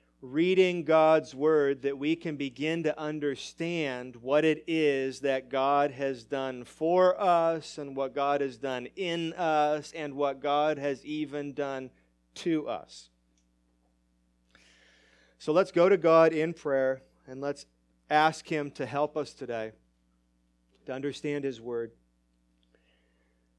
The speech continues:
Our Father in heaven, by your Holy Spirit, will you enable us now to understand your Word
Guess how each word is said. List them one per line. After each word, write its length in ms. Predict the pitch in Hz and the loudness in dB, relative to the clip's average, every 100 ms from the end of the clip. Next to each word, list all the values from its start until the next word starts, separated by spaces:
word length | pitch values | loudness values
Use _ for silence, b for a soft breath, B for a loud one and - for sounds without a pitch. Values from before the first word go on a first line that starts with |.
| _ _ - | _ _ -6
Our 120 | 139 | -4
Father 360 | - 160 170 175 | 0 2 2 2
in 80 | 151 | 0
heaven, 460 | 147 143 147 170 _ _ _ _ _ _ _ _ _ _ _ _ - | 0 0 -6 -10 _ _ _ _ _ _ _ _ _ _ _ _ -4
by 260 | 143 151 | 0 2
your 320 | 151 147 135 | 0 0 0
Holy 340 | 131 143 156 151 | -2 -2 -2 -4
Spirit, 680 | - - 160 156 156 156 - _ _ _ _ _ _ _ _ | -8 -8 -2 0 0 -2 -10 _ _ _ _ _ _ _ _
will 140 | 120 131 | -10 -6
you 220 | 143 156 | -2 -2
enable 540 | 135 135 147 151 160 | -2 2 2 4 2
us 280 | 143 131 - | 2 -4 -6
now 420 | 135 143 143 143 | -8 -6 -4 -6
to 240 | 139 - - | -6 -10 -8
understand 680 | 143 131 - 147 143 147 | -6 -8 -8 -8 -6 -4
your 160 | 135 131 | -4 -6
Word 480 | 117 143 151 151 | 0 4 4 2